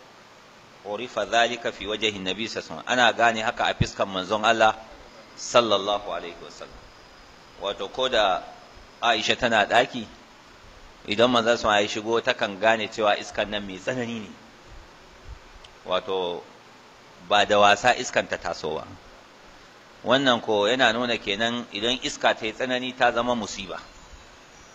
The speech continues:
ko kuma abun tsoro ne kar ta zama musiba. Shi yasa manzon Allah sallallahu alaihi wasallam yake daga hankalinsa a lokacin da ya ga iska ta tashi. Sawa'un iska wanda take kafin hadiri,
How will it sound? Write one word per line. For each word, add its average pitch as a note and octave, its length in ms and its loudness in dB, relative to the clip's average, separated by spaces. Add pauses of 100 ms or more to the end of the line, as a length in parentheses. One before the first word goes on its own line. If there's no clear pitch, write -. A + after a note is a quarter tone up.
(140)
ko B2 160 4
kuma C3+ 240 0
abun B2+ 320 4
tsoro A#2+ 400 2
ne A2+ 160 -2
kar - 200 -2
ta A#2 100 2
zama G#2 220 0
musiba. F2+ 400 -12 (1200)
Shi A#2 120 -6
yasa A#2+ 240 2
manzon G#2 240 0
Allah A#2+ 160 2
sallallahu A#2 240 -6
alaihi G#2+ 160 0
wasallam G#2+ 160 -4
yake - 60 -10
daga B2 260 4
hankalinsa A2 720 0 (160)
a F#2+ 120 -4
lokacin A2+ 440 -4
da F#2+ 80 -4
ya F#2+ 60 -2
ga F#2+ 100 -6
iska G2 320 -2
ta F2+ 160 0
tashi. - 400 -4 (1200)
Sawa'un A2+ 360 2
iska A#2+ 260 -2
wanda A2 240 2
take A2 340 -8
kafin A2 400 -4
hadiri, A#2 420 -4